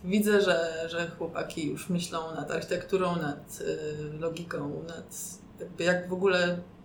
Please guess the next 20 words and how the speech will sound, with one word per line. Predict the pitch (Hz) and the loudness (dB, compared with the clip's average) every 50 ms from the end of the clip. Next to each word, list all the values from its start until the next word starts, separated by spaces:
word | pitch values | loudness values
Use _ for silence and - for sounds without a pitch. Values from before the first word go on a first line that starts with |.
| - 165 | -2 4
zaczną, | 190 185 185 - - 180 175 175 | 4 4 6 4 2 2 2 4
zaczną | 180 175 175 - - 175 170 170 - - - - - - - - - - - - - - - | 2 2 2 0 -2 -2 -4 -4 -6 -8 -12 -16 -18 -20 -20 -20 -20 -20 -20 -20 -20 -14 -6
kodzić, | - 170 160 165 165 165 190 233 233 240 - - - - - - 175 | -4 -2 -2 -2 -2 0 0 -2 -2 -2 -6 -12 -14 -14 -16 -10 -6
e, | 175 160 160 160 160 - | -4 -4 -4 -4 -6 -4
to, | - 175 180 185 185 180 180 180 180 - | 0 2 4 4 4 4 2 -2 -6 -4
co | - 180 | -4 -2
chcą | 180 - - 170 170 170 170 170 170 170 - - | -2 -2 -4 -4 -4 -2 -2 -2 -2 -2 -2 -2
tam | 165 170 180 | -2 0 0
zrobić, | 180 190 170 156 - 208 262 277 - - - - - - | 2 2 2 2 2 0 -2 -4 -4 -8 -12 -16 -10 -4
to | - 196 190 196 196 | -2 0 0 0 0
dołączam | 190 196 208 208 196 202 202 185 170 175 | 2 6 8 10 10 10 8 6 4 2
po | 170 | 2
prostu | 170 180 175 - - 165 | 0 0 -2 -2 -2 -4
do | 160 165 - | -6 -6 -6
takiego | - - - 180 170 175 | -6 -6 -4 -4 -4 -4
spotkania, | 175 - 190 180 - - 180 180 180 175 170 170 | -4 -4 -6 -6 -2 -2 0 0 2 0 0 0
czy, | 170 - 151 147 147 151 147 | -2 -2 -2 -2 -2 -4 -6
czy | - 165 - | -6 -8 -6
proponuję, | - 170 - - 160 156 160 165 160 151 151 147 | -6 -8 -6 -4 -4 -4 -4 -4 -2 -2 -2 -2
że | 147 - - - | -4 -4 -6 -6